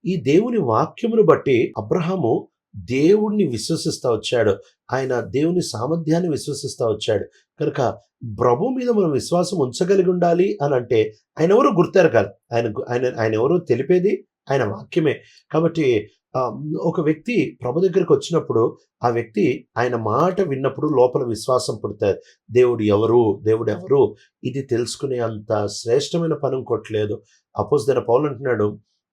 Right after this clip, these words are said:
ఆ, కేవలం ఒకే పని చేస్తున్నాడు, తనకు కలిగిన అంత నష్టంగా ఎంచుకుంటున్నాడు, అంతా పోగొట్టుకోవడానికి ఇష్టపడుతున్నాడు. ఎందుకు అనంటే, దేవుడు ఎవరో తెలుసుకోవడానికి.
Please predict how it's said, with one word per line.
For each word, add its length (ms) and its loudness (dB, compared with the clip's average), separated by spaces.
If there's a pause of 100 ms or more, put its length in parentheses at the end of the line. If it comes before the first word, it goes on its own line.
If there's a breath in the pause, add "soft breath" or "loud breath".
ఆ, 300 -4
కేవలం 360 2
ఒకే 260 4
పని 280 2
చేస్తున్నాడు, 480 0
తనకు 200 -2
కలిగిన 400 0
అంత 460 -4
నష్టంగా 400 0
ఎంచుకుంటున్నాడు, 600 -2 (400 loud breath)
అంతా 320 0
పోగొట్టుకోవడానికి 680 2
ఇష్టపడుతున్నాడు. 600 -2
ఎందుకు 360 -2
అనంటే, 480 -2 (280 soft breath)
దేవుడు 480 2
ఎవరో 360 2
తెలుసుకోవడానికి. 580 0